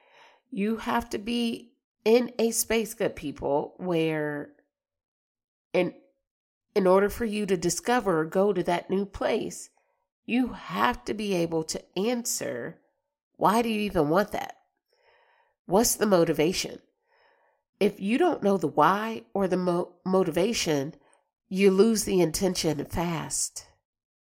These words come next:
It gets gobbled up like it was never even there. Um, and so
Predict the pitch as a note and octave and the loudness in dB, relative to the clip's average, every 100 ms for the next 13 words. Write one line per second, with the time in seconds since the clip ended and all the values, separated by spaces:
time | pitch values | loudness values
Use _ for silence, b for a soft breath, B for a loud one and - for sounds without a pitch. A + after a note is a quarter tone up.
0 | _ _ _ _ _ F3 G3+ G3 - F#3 | _ _ _ _ _ 0 2 2 2 2
1 | G3 F#3 D#3+ E3+ - - - - _ _ | 4 2 4 4 2 -4 -18 -20 _ _
2 | _ _ D#3 D#3 E3 D#3+ E3 E3+ F3 F3+ | _ _ -4 -2 0 0 0 2 2 0
3 | - D3+ C#3 C#3+ C3+ D#3 D#3+ G2 - _ | -4 -4 -2 -2 0 0 -2 -6 -14 _
4 | B B B B B F3+ F3+ D#3 - - | B B B B B -4 -2 -2 -4 -2
5 | G3+ F3+ - A#3 A3 G3 F3+ F3 | -2 0 -2 0 2 2 2 -4